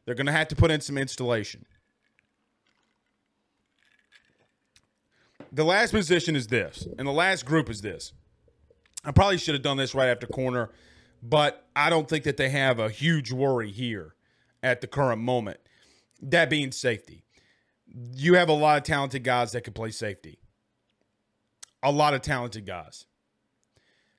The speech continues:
How they wanna rotate those guys in and out, I don't know that, nor do I think that they do. Do you move a Greg Brooks back there? Do you put a Joe Fouché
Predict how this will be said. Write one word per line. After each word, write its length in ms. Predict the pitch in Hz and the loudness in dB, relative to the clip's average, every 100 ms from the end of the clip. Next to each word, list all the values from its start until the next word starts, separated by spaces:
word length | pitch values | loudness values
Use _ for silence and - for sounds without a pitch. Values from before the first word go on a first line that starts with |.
| - | -4
How 220 | 151 160 | 2 4
they 140 | 170 | 4
wanna 220 | 160 165 156 | 4 4 6
rotate 400 | 160 165 160 143 | 6 4 0 0
those 180 | 156 | 0
guys 320 | 127 151 151 147 | 2 2 2 0
in 80 | |
and 100 | 147 | -2
out, 220 | 139 139 - | 0 -2 -2
I 160 | 131 135 | -2 0
don't 240 | 135 131 | 0 -2
know 140 | 135 135 | 0 2
that, 260 | 131 - | 0 0
nor 240 | 139 147 151 | -2 -2 0
do 160 | 139 | 2
I 100 | 139 | 0
think 200 | 139 131 | 0 -4
that 120 | 127 | -6
they 180 | 131 123 | -4 -4
do. 220 | 92 82 73 _ _ _ _ _ _ _ _ _ - | -4 -12 -16 _ _ _ _ _ _ _ _ _ -12
Do 80 | |
you 80 | 98 | -8
move 200 | 107 135 | -2 -2
a 60 | 143 | 0
Greg 300 | 151 151 131 | 0 0 2
Brooks 240 | 170 160 | 0 0
back 260 | - 123 - | -2 -2 -2
there? 240 | 110 95 | -6 -8
Do 100 | 87 | -12
you 100 | 98 | -12
put 160 | 117 123 | -6 -6
a 40 | |
Joe 220 | 120 143 | 0 0
Fouché 640 | 139 147 139 160 147 147 | 2 -2 0 2 2 0